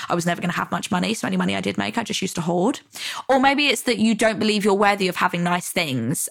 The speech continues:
and it's, like, a self-worth thing, so therefore you don't spend money because you don't feel you're worthy of that. Or let's just say you're scared to take risk and invest.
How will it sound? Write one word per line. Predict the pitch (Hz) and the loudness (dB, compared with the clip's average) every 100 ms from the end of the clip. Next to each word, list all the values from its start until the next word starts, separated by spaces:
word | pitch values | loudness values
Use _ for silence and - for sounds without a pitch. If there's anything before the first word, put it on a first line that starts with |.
| - | 0
and | 175 | 0
it's, | 170 - | 0 -2
like, | 175 | -4
a | 190 | -4
self-worth | - 170 - 180 175 - | -2 -4 0 0 0 0
thing, | 156 139 | -2 -2
so | - 165 | -2 -2
therefore | 190 175 - 185 147 123 190 - - - - _ | 2 0 2 0 2 2 2 -2 -16 -20 -20 _
you | 196 | 4
don't | 170 170 | 4 2
spend | - 180 170 | 0 -2 0
money | 143 113 | -2 -2
because | - | -2
you | 170 | -2
don't | 160 - | -2 0
feel | 165 | 0
you're | 147 | 2
worthy | 156 131 180 | 2 0 -2
of | 123 - | -4 -4
that. | - - - _ _ - - - _ - - - 262 | -6 -8 -14 _ _ -16 -16 -20 _ -16 -10 -6 0
Or | |
let's | 226 240 | 0 0
just | 285 | -2
say | - | 0
you're | 240 | 0
scared | 214 - 196 | 0 -2 -4
to | - | -4
take | 185 - | -4 0
risk | 185 175 - - | -2 -2 -6 -4
and | 170 | -4
invest. | 165 180 165 - 208 - - | -2 2 2 2 -4 -6 -8